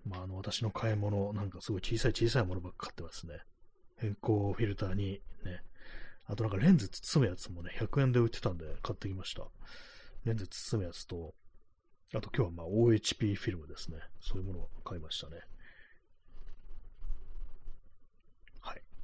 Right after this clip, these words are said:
まあ、そんな感じでございますね。ねえ、まあそういうわけでね、こう、まあプリントには失敗するわ、ね、あれですからね、辛いもん食べてね、眠れなくなるわっていう感じで、こうなんかね、非常にこう、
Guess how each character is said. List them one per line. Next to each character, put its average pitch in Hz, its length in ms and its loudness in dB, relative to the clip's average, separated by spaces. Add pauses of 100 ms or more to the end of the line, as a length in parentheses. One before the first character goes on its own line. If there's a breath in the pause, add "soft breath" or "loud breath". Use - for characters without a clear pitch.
ま - 60 -8
あ、 - 20 -12
そ - 140 -8
ん 92 40 -6
な 92 60 -6
感 - 400 -2
じ 120 120 4
で 95 60 2
ご - 140 -4
ざ - 100 0
い 87 60 -2
ま 90 100 -12
す - 140 -6
ね。 - 80 -2 (880 loud breath)
ね 107 380 0
え、 - 20 -4
ま 101 120 -2
あ 101 40 -2
そ 107 220 0
う 104 60 4
い 101 60 2
う 101 60 0
わ 104 60 -2
け 95 100 0
で - 160 -2
ね、 87 80 -6 (220)
こ 78 500 -6
う、 - 960 -14 (240 soft breath)
ま 98 80 2
あ - 80 -6
プ 127 120 4
リ 127 100 8
ン 127 60 6
ト 131 120 4
に 120 80 6
は 95 60 0
失 - 280 0
敗 127 160 8
す - 140 2
る 131 80 6
わ、 92 340 0
ね、 110 220 0
あ 110 140 0
れ 107 80 2
で 107 80 0
す - 80 -8
か - 100 -8
ら 87 100 -8
ね、 95 80 -8
辛 117 260 2
い 113 40 4
も 104 80 0
ん - 40 0
食 104 140 -2
べ 104 80 -2
て 98 120 -4
ね、 101 140 0
眠 107 240 2
れ 117 60 6
な 117 120 6
く 120 80 4
な 127 120 4
る 117 100 6
わ 87 120 -2
っ - 20 -8
て - 160 -4
い 95 40 2
う 92 60 -2
感 98 200 2
じ 98 120 -2
で、 92 300 -2
こ 95 140 -6
う 92 40 -4
な 98 100 -4
ん 98 80 -6
か 90 160 -6
ね、 87 160 -4
非 - 120 -4
常 131 380 2
に 120 140 2
こ 113 440 0
う、 - 40 -20